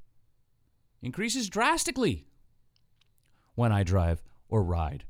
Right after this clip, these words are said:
recklessly. Doesn't take a genius to figure this out. But talking about causal effects, you know, we live in a world where a lot of people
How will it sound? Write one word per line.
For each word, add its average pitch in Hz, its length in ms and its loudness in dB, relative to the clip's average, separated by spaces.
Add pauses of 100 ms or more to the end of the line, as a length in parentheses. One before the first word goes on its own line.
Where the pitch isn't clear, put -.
(140)
recklessly. 98 720 -4 (600)
Doesn't 92 180 -4
take 90 120 -4
a 82 40 -8
genius 104 280 -2
to - 80 -10
figure - 160 -8
this - 200 0
out. - 80 -14 (3500)
But 277 120 -8
talking 453 380 -2
about 214 340 0
causal 143 580 -2
effects, - 800 -8 (460)
you 247 180 -4
know, 285 520 2 (800)
we 285 140 2
live 370 200 2
in 440 80 2
a 359 60 4
world 104 680 -4 (220)
where 226 420 0 (140)
a 220 100 4
lot 254 320 2
of 330 200 -4
people 165 720 -4